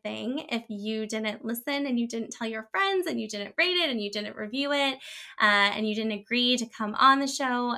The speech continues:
And I'm, again, just so, so, so appreciative of all of you.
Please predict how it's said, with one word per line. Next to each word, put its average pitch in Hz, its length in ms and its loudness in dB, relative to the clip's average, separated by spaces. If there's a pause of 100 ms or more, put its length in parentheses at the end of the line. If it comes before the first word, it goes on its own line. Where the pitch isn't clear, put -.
And 214 200 0
I'm, 214 280 0
again, 214 320 -2
just 214 300 -6
so, 220 220 0
so, 214 220 -4
so 214 280 -4
appreciative 214 720 -8 (100)
of 208 80 -6 (100)
all - 240 -6
of 240 140 -10
you. - 200 -18